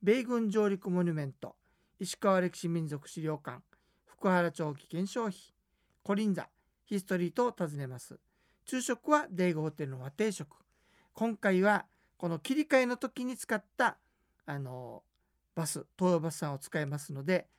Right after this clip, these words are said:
懐かしいバスだと思います。そして、デイゴホテルさんでは、七三〇時の映像も見ることもできますよ。世界のどこにも例がない証明書って一体何でしょうか。新旧の街並みを見てみましょ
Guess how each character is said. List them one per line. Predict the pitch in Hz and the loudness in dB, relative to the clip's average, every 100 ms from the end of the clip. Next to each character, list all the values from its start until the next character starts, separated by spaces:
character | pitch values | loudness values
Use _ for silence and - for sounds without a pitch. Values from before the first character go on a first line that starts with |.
| _ | _
懐 | 160 151 | -8 -8
か | - | -10
し | 151 143 | -8 -8
い | |
バ | 143 | -10
ス | 143 196 | -10 -6
だ | 190 | -6
と | 151 | -6
思 | 123 117 | -12 -14
い | |
ま | 113 104 | -18 -20
す。 | - _ _ _ _ | -20 _ _ _ _
そ | - 247 | -10 -10
し | |
て、 | - 294 285 _ _ _ _ | 0 0 0 _ _ _ _
デ | 180 | -2
イ | |
ゴ | 165 | 0
ホ | 156 | -2
テ | 151 | -6
ル | |
さ | 143 | -4
ん | 135 | -8
で | 131 | -2
は、 | 185 190 _ _ _ | 0 0 _ _ _
七 | 180 202 214 | 4 4 4
三 | 208 202 | 2 4
〇 | 196 190 | 2 0
時 | 185 - | -8 -4
の | 208 247 - _ _ _ - | -2 -2 -4 _ _ _ 0
映 | 180 | 0
像 | 151 170 | 2 0
も | 233 | 0
見 | 190 156 | -2 -4
る | |
こ | 147 202 | -4 -6
と | 277 | -4
も | 160 | -4
で | - 139 | -6 -14
き | 135 | -14
ま | 117 | -12
す | - | -4
よ。 | 233 392 _ _ _ _ _ _ | -4 -4 _ _ _ _ _ _
世 | - - 214 | -12 -2 0
界 | 254 226 | 2 2
の | 190 | 2
ど | 175 | 0
こ | 190 240 | -2 -2
に | 240 | 0
も | 214 | 2
例 | 202 208 | 4 4
が | 185 | 4
な | 185 | 2
い | 175 | 0
証 | 151 180 | 0 -2
明 | 160 156 | 0 -4
書 | 143 | -6
っ | 151 | -10
て | - | -10
一 | 135 | -12
体 | _ 139 | _ -10
何 | 143 139 | -8 -10
で | |
し | 131 135 | -10 -14
ょ | 123 | -14
う | - | -16
か。 | - _ _ _ _ | -18 _ _ _ _
新 | - 262 294 | -6 -4 -4
旧 | - 233 | -2 0
の | 196 | 2
街 | 180 170 185 | 2 0 -2
並 | 196 | -2
み | 247 | 0
を | |
見 | 185 | -2
て | 175 | -2
み | 143 | -6
ま | 127 | -6
し | 127 127 | -10 -12
ょ | - | -14